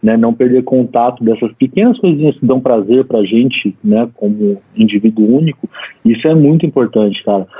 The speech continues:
E quando a gente lista, a minha lista, por exemplo, eu cheguei nessas coisas e, cara, isso aqui é tão simples. Tinha vendido a minha bateria fazia um tempo, aí no começo da pandemia eu comprei uma nova.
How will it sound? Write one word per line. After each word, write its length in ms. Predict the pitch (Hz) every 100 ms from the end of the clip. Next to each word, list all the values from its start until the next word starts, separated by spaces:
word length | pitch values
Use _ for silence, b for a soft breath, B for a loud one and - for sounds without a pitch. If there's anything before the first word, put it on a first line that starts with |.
| B -
E 60 |
quando 240 | - 135 156
a 40 |
gente 300 | 143 151 -
lista, 520 | 120 180 185 - 101 - _ _ -
a 200 | 101 95
minha 160 | 123 151
lista, 260 | 131 127
por 140 | - 113
exemplo, 400 | 107 127 131 147
eu 140 | 127
cheguei 260 | - 113 117
nessas 240 | 113 110
coisas 220 | - 139 -
e, 60 |
cara, 180 | - 175
isso 100 | 190
aqui 100 | 180
é 40 |
tão 220 | 170 196 185
simples. 440 | - 208 190 202 - _ _ _ _ _
Tinha 140 | - 127
vendido 320 | 131 120 147
a 20 |
minha 120 | 139 123
bateria 380 | 123 117 127
fazia 200 | 127 110
um 100 | 120
tempo, 500 | 113 117 143 180 160 - - _ _ -
aí 240 | 101 107
no 100 | 117
começo 260 | 117 120 113
da 80 | -
pandemia 440 | 120 117 113 117
eu 80 | 117
comprei 420 | 120 113 - 127
uma 160 | 135 117
nova. 560 | 107 113 143 151 165